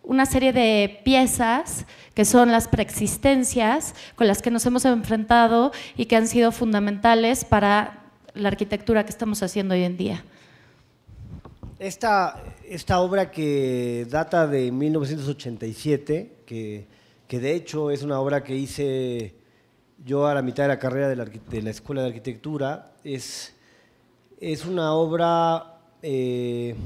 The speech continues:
Speaker 2: que era interesante meter dentro del tema de la preexistencia. Eh, como siempre, y, lo, y nos va a suceder, afortunadamente creo, eh, las obras nos cuesta trabajo dónde quitarlas, dónde ponerlas,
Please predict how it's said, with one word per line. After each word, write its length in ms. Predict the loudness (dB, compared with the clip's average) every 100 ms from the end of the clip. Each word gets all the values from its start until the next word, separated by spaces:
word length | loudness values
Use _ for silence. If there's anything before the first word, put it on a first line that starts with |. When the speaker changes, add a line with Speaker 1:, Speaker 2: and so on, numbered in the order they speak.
| -12 -14 -20 -20 _ _ _ _ _ _ _ _ _
Speaker 2:
que 200 | -4 -2
era 80 | 0
interesante 600 | -2 -4 -4 -4 -4 -2
meter 280 | -2 0 -2
dentro 260 | -2 -4 -4
del 160 | -4
tema 180 | -4 -4
de 60 | -4
la 120 | -4
preexistencia. 840 | -8 -14 -16 -6 -4 -4 -4 -8 -8 -20 _ _ _ _
Eh, 400 | -18 -16 -16 -20 _ _ _ _ _ _
como 220 | -10 -8
siempre, 720 | -4 -4 -2 -2 -2 0 -2
y, 240 | -4 -6
lo, 160 | -6 -8
y 60 | -8
nos 180 | -6
va 40 | -6
a 40 |
suceder, 640 | -8 -8 -6 -2 -2 -2 -10 _ _ _ _
afortunadamente 880 | -16 -12 -12 -6 -4 -2 -2 -4
creo, 520 | -4 -2 0 0 -2 -8 -20
eh, 180 | -10 -8
las 180 | -8 -8
obras 300 | -4 -4 -4
nos 160 | -6 -8
cuesta 260 | -10 -8
trabajo 540 | -6 -4 -4 -2 -6 -6 -14 -20 _ -4
dónde 340 | -2 0 -4
quitarlas, 440 | -6 -4 0 0
dónde 240 | 0 0 -2
ponerlas, 540 | -2 -2 -2 -2 -6